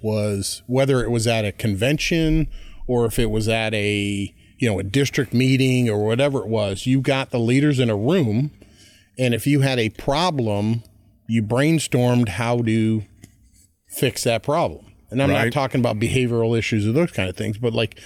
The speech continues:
Speaker 1: policy problems, issues, things you had to make decisions to change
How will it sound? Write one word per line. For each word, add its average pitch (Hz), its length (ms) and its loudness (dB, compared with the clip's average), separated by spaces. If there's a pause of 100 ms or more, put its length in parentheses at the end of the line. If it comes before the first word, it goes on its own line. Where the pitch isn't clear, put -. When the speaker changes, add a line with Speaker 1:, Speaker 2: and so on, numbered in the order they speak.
(160)
Speaker 1:
policy 131 500 0
problems, 123 680 -2
issues, 117 580 0
things 135 340 0
you 127 140 2
had 131 220 0
to 113 240 0 (260)
make 127 320 0
decisions 120 920 -2 (800)
to 120 220 2
change 131 960 0